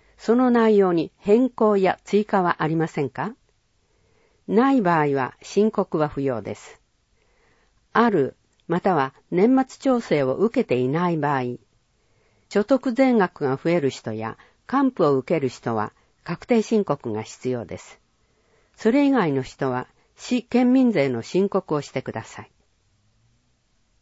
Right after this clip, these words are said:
三、一と二以外の場合で、次の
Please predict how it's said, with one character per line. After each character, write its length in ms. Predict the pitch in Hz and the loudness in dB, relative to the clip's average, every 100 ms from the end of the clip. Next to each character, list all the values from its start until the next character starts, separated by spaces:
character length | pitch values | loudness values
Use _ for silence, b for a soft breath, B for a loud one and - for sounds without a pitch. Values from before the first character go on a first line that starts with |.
| _ _ _ _ _ _ _ _ _ | _ _ _ _ _ _ _ _ _
三、 420 | _ - 170 156 - - _ _ _ _ _ _ _ - | _ -2 -2 -2 -6 -20 _ _ _ _ _ _ _ -4
一 320 | 190 - 269 | -4 -2 -2
と 220 | - 190 | 2 4
二 260 | 170 196 - | 4 2 0
以 160 | - 226 | 0 2
外 260 | 254 214 147 | 4 4 2
の 140 | 127 | 0
場 220 | 117 127 | -2 -4
合 140 | 123 120 | -4 -6
で、 300 | 127 123 - b b b | -8 -8 -12 b b b
次 240 | - 240 226 | -2 2 4
の 240 | 170 123 | 2 0